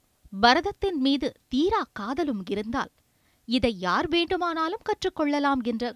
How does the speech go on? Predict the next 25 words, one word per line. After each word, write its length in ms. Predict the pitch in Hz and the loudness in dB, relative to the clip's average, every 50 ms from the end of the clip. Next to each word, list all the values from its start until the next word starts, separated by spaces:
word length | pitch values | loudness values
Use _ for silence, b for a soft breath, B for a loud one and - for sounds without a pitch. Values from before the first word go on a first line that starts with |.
| - | -2
கொள்கையை 500 | - 247 254 277 269 349 330 302 254 202 - | -2 0 0 0 0 -2 -2 -2 -2 -4 -6
தூக்கி 320 | - 202 - - - 254 | -8 -8 -8 -8 -10 -12
பிடித்து 500 | - - 190 180 175 - - 196 202 - _ _ _ b b b b b b | -8 -8 -6 -8 -8 -8 -8 -10 -10 -10 _ _ _ b b b b b b
சாதாரண 720 | b - - 285 254 254 294 339 381 403 440 480 523 466 440 - - | b -4 2 2 4 4 4 4 2 0 0 0 -4 -6 -6 -6 -2
அடித்தட்டு 520 | 233 240 294 453 - - 480 _ - 330 | -2 -2 -2 -2 -2 -4 -6 _ -4 -6
மக்கள் 380 | 226 208 208 208 - - 277 240 | -4 -4 -6 -6 -4 -4 -4 -4
வரைக்கும் 500 | 185 202 196 208 226 - - 277 202 - _ _ - 208 196 | -2 -4 -6 -6 -6 -6 -6 -8 -8 -8 _ _ -10 -2 2
பரத 320 | 233 247 311 415 403 392 | 2 2 2 2 -2 -4
கலையை 420 | - - 277 262 254 240 240 240 - | -4 -4 -2 -2 -2 -2 -2 -4 -4
கொண்டு 280 | - 233 233 285 330 349 - - | -4 -2 -2 -2 -2 -4 -4 -4
சேர்த்திருக்கிறார் 720 | 220 214 - - 233 214 196 - - 240 262 302 - - _ _ _ _ _ _ _ _ _ _ - - | -6 -6 -6 -6 -6 -8 -8 -8 -8 -4 -4 -4 -4 -4 _ _ _ _ _ _ _ _ _ _ -14 -10
ரேவதி 540 | 214 208 247 269 330 349 403 - - 254 | -4 -2 0 0 0 0 -2 -4 -6 -8
முத்துசுவாமி. 600 | 180 180 - - 180 - - - 196 185 185 208 240 _ _ _ _ _ _ _ _ - | -8 -8 -12 -14 -14 -12 -10 -8 -8 -8 -8 -10 -14 _ _ _ _ _ _ _ _ 2
கடந்த 280 | 339 359 392 392 381 381 | 4 4 4 4 2 2
ஆயிரத்து 460 | - 269 285 359 403 453 453 - - 349 | 6 6 6 8 6 4 2 2 -2 -2
தொள்ளாயிரத்து 600 | - 262 247 254 269 269 302 294 269 - 294 240 | 0 2 0 2 0 0 -2 -4 -4 -4 -4 -2
எழுபத்து 440 | 214 214 240 240 339 349 - 302 254 | 0 0 0 0 -2 -2 -2 -2 -2
மூன்றாம் 440 | 214 214 262 294 294 320 311 269 226 | 2 2 2 2 2 0 0 0 0
ஆண்டு 360 | 208 202 208 208 220 226 - _ | -2 -2 -4 -4 -6 -8 -10 _
சிறிய 340 | - - 339 381 427 466 427 - | -2 2 4 6 6 6 4 4
அளவில் 400 | - 240 247 269 269 294 285 277 | 2 2 2 2 2 0 -2 -2
தொடங்கிய 420 | - 240 226 233 240 233 233 233 | -2 0 0 2 2 2 2 0
இவரது 440 | 233 190 185 214 220 262 294 - 240 | -2 -2 -2 0 2 2 2 2 -2
பள்ளியில் 480 | - 190 196 208 233 254 233 254 220 - _ _ _ _ _ _ _ _ _ - | -4 -4 -4 -2 -4 -4 -4 -4 -6 -8 _ _ _ _ _ _ _ _ _ -2
இதுவரை 580 | - 262 330 359 453 440 415 349 320 302 294 | 4 6 6 6 6 4 4 0 0 -4 -6